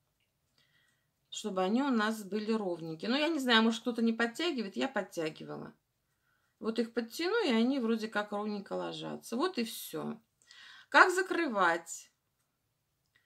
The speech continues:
Мы довязали все, что нам нужно. Понятно, как продергивать? Мы с вами провязали как нужно. Это у меня просто образец, поэтому.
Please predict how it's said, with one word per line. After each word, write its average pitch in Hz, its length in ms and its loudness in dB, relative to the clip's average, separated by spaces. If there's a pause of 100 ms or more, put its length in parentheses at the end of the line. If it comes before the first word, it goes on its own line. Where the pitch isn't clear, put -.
(320)
Мы 311 120 -2
довязали 214 640 4
все, 226 180 -2
что 247 200 -2
нам 180 260 0
нужно. 175 480 -6 (520)
Понятно, 247 640 4
как 208 180 -8
продергивать? 165 840 -6 (1600)
Мы 277 220 0
с 262 160 -6
вами 233 300 4
провязали 240 600 0
как 240 360 -4
нужно. 185 380 -4
Это 190 200 -8
у 190 40 -8
меня 190 180 -4
просто 185 440 -8 (360)
образец, 196 500 -8
поэтому. 190 480 -8